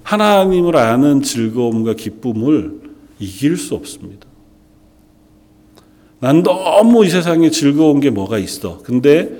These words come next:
하나님을 아는 기쁨, 하나님을 예배하는 기쁨보다 그게 더 즐거우면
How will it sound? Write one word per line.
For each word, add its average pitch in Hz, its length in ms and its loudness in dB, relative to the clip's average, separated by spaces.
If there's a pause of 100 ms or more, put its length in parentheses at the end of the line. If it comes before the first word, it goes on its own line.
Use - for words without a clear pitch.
(720)
하나님을 180 640 2
아는 127 340 2
기쁨, - 320 -10
하나님을 135 360 0
예배하는 120 580 -2
기쁨보다 98 1300 0
그게 139 240 -4
더 120 180 -4
즐거우면 117 880 -2